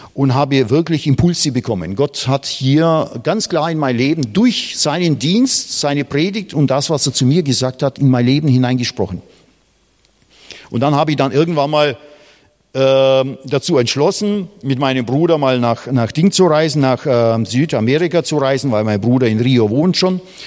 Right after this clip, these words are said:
Und er hat gesagt, „Komm, wir bereisen ein paar Länder, ich hab ein paar Kontakte und ich möchte einfach hören. Ich möchte einfach hören und aufnehmen, was der Herr so, äh, ob da vielleicht sich was ergibt.“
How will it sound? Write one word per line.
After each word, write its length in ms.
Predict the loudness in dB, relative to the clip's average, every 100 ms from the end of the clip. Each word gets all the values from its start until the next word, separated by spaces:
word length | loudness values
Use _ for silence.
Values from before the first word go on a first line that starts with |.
| -18 -16 -14 -6
Und 80 | -4
er 40 |
hat 80 | -2
gesagt, 200 | -2 -2
„Komm, 300 | -2 -2 0
wir 120 | 0
bereisen 440 | 2 0 0 -2
ein 20 | -4
paar 260 | 0 0
Länder, 380 | 0 0 0 0
ich 160 | 0 -2
hab 140 | -2
ein 40 |
paar 220 | 0 0 0
Kontakte 560 | -4 -4 -4 -6 -8
und 160 | -6 -6
ich 140 | -4
möchte 260 | -4 -2 -4
einfach 300 | -4 -6 -6
hören. 260 | -6 -6 -10
Ich 160 | -8 -4
möchte 300 | -2 -2 -8 -6
einfach 840 | -4 -2 -4 -4 -4 -4 -4 -18 -20 -6
hören 600 | 0 0 2 0 0 -4 -8 -10
und 160 | -6 -2
aufnehmen, 840 | 0 0 0 0 2 2 2 0 -4 -20 -12
was 320 | -4 -2 -2
der 120 | 0
Herr 260 | 0 2 0
so, 440 | 0 0 2 2
äh, 40 | 2
ob 460 | 2 0 0 -2
da 120 | -4 -4
vielleicht 420 | 0 0 0 -2
sich 280 | -4 -2 -2
was 180 | 0
ergibt.“ 440 | 0 0 -2 -4